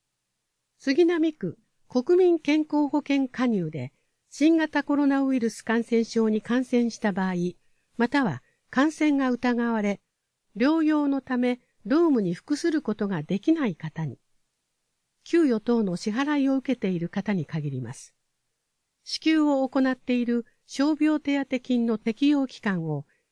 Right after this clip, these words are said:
十二月三十一日まで延長します。支給を受けるためには申請が必要です。必ず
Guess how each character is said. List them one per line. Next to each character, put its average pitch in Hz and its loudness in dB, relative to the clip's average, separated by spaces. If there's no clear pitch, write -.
十 269 2
二 320 4
月 302 -4
三 330 0
十 226 0
一 196 -4
日 294 0
ま 220 0
で - -12
延 247 2
長 233 -4
し - -10
ま 160 -8
す。 - -20
支 - -16
給 359 2
を 330 0
受 302 -4
け - 0
る 294 -2
た 233 -4
め 226 0
に 190 -2
は 165 -6
申 320 2
請 320 -2
が 277 -2
必 - -8
要 202 -4
で 170 -8
す。 - -18
必 226 -4
ず 285 -4